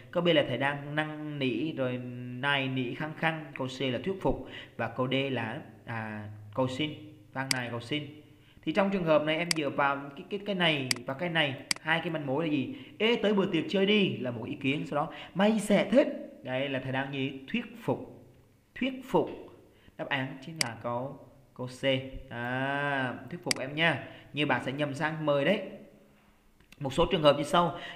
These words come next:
"You should come", bạn nên đến. "It's going to be a lot of fun." Nó sẽ rất là vui đấy. Đây là thuyết phục đấy. "Công ty của tôi, công ty của tôi làm một cái lợi nhuận rất là lớn, kiếm lời rất lớn mỗi năm. Tại sao bạn không đầu tư vào nhỉ?"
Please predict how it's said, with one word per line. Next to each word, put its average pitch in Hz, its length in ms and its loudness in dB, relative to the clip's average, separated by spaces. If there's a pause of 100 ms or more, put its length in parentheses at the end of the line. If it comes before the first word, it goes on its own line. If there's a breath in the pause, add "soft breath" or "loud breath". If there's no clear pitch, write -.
(120 loud breath)
"You 262 80 8
should 254 240 4
come", 226 220 6
bạn 165 180 4
nên 185 180 2
đến. 170 400 4
"It's 175 300 4
going 220 340 2 (100)
to 214 100 -2
be 202 60 -2
a 190 40 2
lot 143 400 2
of 127 140 -8
fun." 151 240 2 (300 loud breath)
Nó - 60 -2
sẽ 151 200 6
rất 214 120 2
là 226 80 6
vui 202 200 6
đấy. 190 500 4
Đây 127 260 -4
là 120 80 -2
thuyết - 180 -8
phục - 160 -4
đấy. 156 200 0 (540 loud breath)
"Công 220 220 4
ty 226 140 2
của 165 240 4
tôi, 190 340 8
công 190 160 2
ty 196 80 2
của 160 140 2
tôi 160 120 2
làm 143 200 2
một 123 140 -2
cái 139 80 0
lợi 123 220 2
nhuận 127 580 -4
rất 208 140 -4
là 165 100 4
lớn, 135 460 2
kiếm 151 180 0
lời 147 300 6
rất 127 180 -2
lớn 147 300 4
mỗi 135 140 -2
năm. 151 160 0 (320 loud breath)
Tại 160 120 -4
sao 208 180 0
bạn 180 180 6
không 214 220 2
đầu 165 240 8
tư 196 140 8
vào 165 140 4
nhỉ?" 151 260 -4